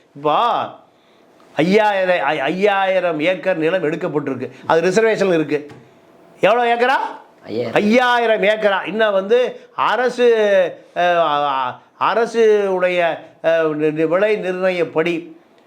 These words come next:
Speaker 1: நீங்க பணம் கொடுக்குறான். அது எவ்வளோன்னா ஏக்கராக்கு அஞ்சு லட்ச ரூபா.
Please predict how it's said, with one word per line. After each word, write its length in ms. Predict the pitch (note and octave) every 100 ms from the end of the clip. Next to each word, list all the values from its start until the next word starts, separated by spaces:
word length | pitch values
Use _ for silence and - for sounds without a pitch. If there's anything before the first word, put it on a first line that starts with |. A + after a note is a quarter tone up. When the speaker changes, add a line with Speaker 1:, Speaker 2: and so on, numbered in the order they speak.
| _ _
Speaker 1:
நீங்க 300 | - D#3+ E3+
பணம் 340 | F3 D#3 E3+ D#3
கொடுக்குறான். 240 | C#3+ B2+ - - _ - -
அது 280 | C3 D#3+ D#3+
எவ்வளோன்னா 240 | F#3 F#3
ஏக்கராக்கு 500 | G#3+ D#3+ F3+ E3 A3
அஞ்சு 220 | D#3+ C3+ C3+
லட்ச 200 | A#2 A#2+
ரூபா. 160 | A#2+